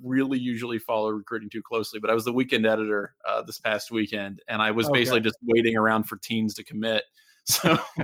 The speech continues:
Speaker 1: you know, and, and that's, look, a-, as a high school teacher, I will tell you that, that really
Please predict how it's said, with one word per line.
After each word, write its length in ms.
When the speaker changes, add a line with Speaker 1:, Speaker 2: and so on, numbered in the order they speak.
Speaker 1:
you 80
know, 180
and, 180
and 160
that's, 220
look, 200
a-, 180
as 120
a 20
high 160
school 200
teacher, 300
I 60
will 160
tell 240
you 140
that, 200
that 140
really 480